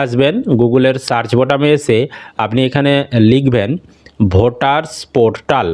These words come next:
ভিওটিইআরএস, ভোটার্স পোর্টাল। Google-এ এসে লিখবেন ভোটার্স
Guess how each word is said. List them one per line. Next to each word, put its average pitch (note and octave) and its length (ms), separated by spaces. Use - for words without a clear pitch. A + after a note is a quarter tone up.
ভিওটিইআরএস, A#2+ 2250
ভোটার্স A#2+ 500
পোর্টাল। A#2 520
Google-এ C3 360
এসে C3 220
লিখবেন B2 300
ভোটার্স B2+ 440